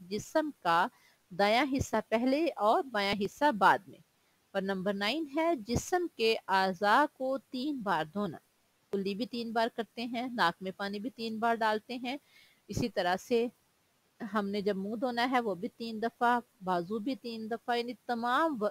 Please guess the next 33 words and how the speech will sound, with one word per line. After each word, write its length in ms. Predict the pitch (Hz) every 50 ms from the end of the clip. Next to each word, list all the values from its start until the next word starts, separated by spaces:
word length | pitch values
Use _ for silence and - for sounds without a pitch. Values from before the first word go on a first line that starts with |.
| - -
वजू 360 | 202 202 208 180 185 247 254 262
के 360 | - _ 196 185 175 170 175 180 165
जो 360 | _ - 196 196 208 208 - - -
हमने 380 | - 214 196 190 190 185 190 185
काम 360 | _ - 190 190 214 254 240
करने 360 | - - 175 156 147 151 156 170
हैं 200 | 170 190 190 202
वो 160 | 190 190 202
तमाम 420 | 185 _ - 196 202 202 220 233 233
तीन 440 | - _ _ 226 220 226 254 254 220
दफ़ा 300 | - - - - 185 185
करने 360 | 196 - 170 156 131 - 120 127
हैं। 220 | 156 180 185 - - _ _ _ _ _ _ _ _ -
यानी 80 | 196 185
जिस्म 380 | 196 233 - - - 330 320 320
के 280 | - - 233 226 233 233
अज़ा 640 | - - - 196 190 185 175 - 208 208 214 233 269 - _
को 200 | - 202 208 214 220
तीन 460 | - _ - 226 214 226 262 240 202
बार 220 | 185 190 180 175 165
धोना 360 | 160 196 160 160 170 208 240
ज़रूरी 500 | 226 - 202 170 156 147 - 170 170 170 -
है। 160 | 208 196 139 - _ _ _ _ _ _ _ _ _ _ _ _ _ _ _ -
ये 120 | 202 202
था 220 | 196 - 240 226 233
आज 360 | - - - 196 190 190 - -
हमने 240 | 202 190 185 185 180
पढ़ा 260 | - - 180 180 180
तहारत 600 | 175 - _ _ - 202 190 214 220 226 - - 294
व 60 | 294
पाकीज़गी 680 | - - 208 202 - - 214 208 202 180 185 220 226 220
में 180 | 220 208 196 190
वजू। 440 | 180 160 180 170 160 - 262 359 415